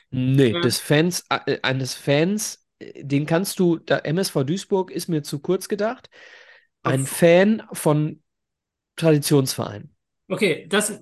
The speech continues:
Speaker 2: mag sein. Aber, äh, also, pff,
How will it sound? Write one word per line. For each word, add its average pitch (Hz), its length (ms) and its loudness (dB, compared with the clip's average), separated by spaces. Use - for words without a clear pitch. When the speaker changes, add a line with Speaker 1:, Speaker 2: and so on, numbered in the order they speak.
Speaker 2:
mag 190 320 0
sein. 147 320 -2
Aber, 190 480 2
äh, 175 60 -14
also, 160 440 -2
pff, - 280 -20